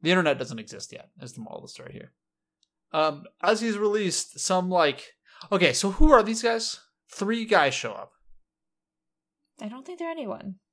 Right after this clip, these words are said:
Speaker 1: They, they look like monkeys.
Speaker 2: They do look like monkeys.
Speaker 1: I think they're supposed to be monkeys.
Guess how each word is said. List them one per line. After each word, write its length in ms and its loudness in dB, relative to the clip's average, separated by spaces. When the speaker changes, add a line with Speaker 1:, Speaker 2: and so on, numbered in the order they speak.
Speaker 1:
They, 180 4
they 180 -2
look 160 0
like 160 0
monkeys. 680 -6
Speaker 2:
They 100 -8
do 200 -4
look 140 -2
like 220 -10
monkeys. 500 -18
Speaker 1:
I 320 -20
think 160 -12
they're 80 -2
supposed 380 -6
to 60 -14
be 40 -6
monkeys. 640 -10